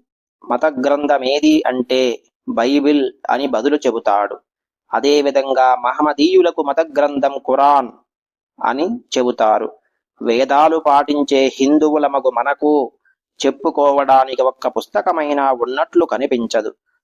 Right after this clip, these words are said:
శైవులకు తేవారం, తిరువాచకం ఉన్నవి. వైష్ణవులకు రామానుజుల శ్రీభాష్యం, వారిలో భక్తి మార్గానుయాయులకు రామాయణమే ప్రమాణం. వేదాలు వల్లించే ఘనాపాటికి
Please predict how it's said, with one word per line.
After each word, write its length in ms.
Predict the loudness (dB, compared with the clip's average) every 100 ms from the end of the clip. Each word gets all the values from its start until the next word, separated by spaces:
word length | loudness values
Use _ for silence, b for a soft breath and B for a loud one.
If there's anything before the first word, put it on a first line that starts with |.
| -10
శైవులకు 560 | -4 0 2 0 0 -2
తేవారం, 720 | 0 2 4 4 4 -2 -8 -14 _ -2
తిరువాచకం 680 | 2 4 4 2 2 -2 -2
ఉన్నవి. 500 | 0 0 0 0 -4 _ _ _ _ -2
వైష్ణవులకు 760 | -2 -2 -2 0 0 0 0
రామానుజుల 760 | 2 2 2 0 0 0 0 2
శ్రీభాష్యం, 1000 | 2 2 0 0 -2 -2 -2 -2 -6 -12 _ _ -12
వారిలో 840 | -4 0 0 0 0 2 0 -2 -8 _ _ -8
భక్తి 440 | -4 -4 0 0
మార్గానుయాయులకు 1400 | 2 0 0 2 2 2 2 4 4 2 0 0 -2 -4 _ _ -2
రామాయణమే 880 | 0 2 0 0 0 -2 -2 -2
ప్రమాణం. 580 | -2 -2 -2 -2 -2 -6 _ _ _ -8
వేదాలు 560 | -2 0 2 2 2 2
వల్లించే 680 | 0 0 -2 -4 0 2 2
ఘనాపాటికి 840 | 0 0 2 2 2 0 0